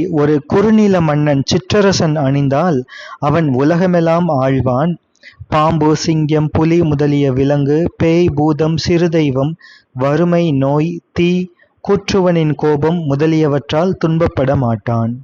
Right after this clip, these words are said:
சிலப்பதிகாரத்தில் ஒவ்வொரு வர்ணத்தவர்களும் இந்த ரத்தினங்களை அணிந்தால் அவர்கள் பெறுகின்ற பயன்களும் கூறப்பட்டிருக்கின்றது. அதை சிலப்பதிகார உரையில் அடியார்க்கு நல்லார் எடுத்து காண்-, காட்டுகின்றார். இந்த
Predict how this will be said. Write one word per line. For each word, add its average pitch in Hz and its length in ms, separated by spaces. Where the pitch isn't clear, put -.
சிலப்பதிகாரத்தில் 185 1120
ஒவ்வொரு 165 440
வர்ணத்தவர்களும் 165 1040
இந்த 175 280
ரத்தினங்களை 175 720
அணிந்தால் 156 540
அவர்கள் 170 520
பெறுகின்ற 175 640
பயன்களும் 170 720
கூறப்பட்டிருக்கின்றது. 127 1120
அதை 180 320
சிலப்பதிகார 185 880
உரையில் 151 400
அடியார்க்கு 180 600
நல்லார் 151 520
எடுத்து 131 360
காண்-, 135 360
காட்டுகின்றார். 127 800
இந்த 185 220